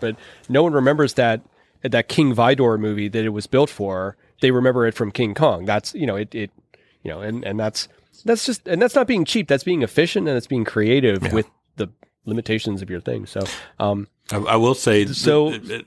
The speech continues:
Speaker 2: we're
Speaker 1: yeah.
Speaker 2: sort of wrapping up the, the Dracula part. I know one of the, I, I think if, if any monster, monster kid could have his <laughs> wish,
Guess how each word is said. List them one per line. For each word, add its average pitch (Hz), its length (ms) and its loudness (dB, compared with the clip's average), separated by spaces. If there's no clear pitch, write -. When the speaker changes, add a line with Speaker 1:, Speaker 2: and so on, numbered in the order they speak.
Speaker 2:
we're 117 180 -4
Speaker 1:
yeah. 147 120 4
Speaker 2:
sort 104 100 -2
of 92 80 -2
wrapping 101 320 -2
up 95 100 -6
the, 95 180 -10
the 101 80 -2
Dracula 98 480 -2
part. 92 320 -4
I 107 80 -2
know 110 200 4
one 113 280 2
of 113 60 2
the, 95 400 0
I, 107 120 -6
I 101 80 -6
think 107 240 0
if, - 280 -2
if 104 160 -2
any 113 160 4
monster, 104 600 0
monster 107 420 0
kid 87 320 -4
could 87 140 -2
have 101 180 0
his 90 160 -8
<laughs> - 0 -
wish, 101 400 2